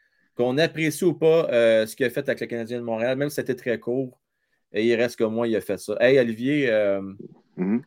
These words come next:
Speaker 1: il y a, le, le positif s'en vient.
Speaker 2: Ouais,
Speaker 1: Euh,
Speaker 2: je
Speaker 1: des
Speaker 2: pense
Speaker 1: belles
Speaker 2: que
Speaker 1: choses qui s'en viennent, là.
Speaker 2: Mhm.
Speaker 1: Euh, t'es-tu d'accord avec, euh, t'es-tu d'accord avec la crainte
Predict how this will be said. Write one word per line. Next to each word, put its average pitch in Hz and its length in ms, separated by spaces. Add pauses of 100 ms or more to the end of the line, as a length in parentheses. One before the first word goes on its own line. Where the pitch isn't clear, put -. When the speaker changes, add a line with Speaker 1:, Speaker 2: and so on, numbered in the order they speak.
(260)
Speaker 1:
il 113 80
y - 20
a, 110 40
le, 139 120
le 156 180
positif 160 360
s'en 131 300
vient. 120 260 (520)
Speaker 2:
Ouais, 98 60
Speaker 1:
Euh, 101 520
Speaker 2:
je 110 60
Speaker 1:
des 143 100
Speaker 2:
pense - 80
Speaker 1:
belles 139 120
Speaker 2:
que - 40
Speaker 1:
choses 135 220
qui - 60
s'en 113 180
viennent, 117 320
là. 120 60
Speaker 2:
Mhm. 107 320
Speaker 1:
Euh, - 40 (360)
t'es-tu 147 240
d'accord 214 420
avec, 156 400
euh, 131 760
t'es-tu 143 360
d'accord 175 220
avec 175 160
la 143 100
crainte 165 400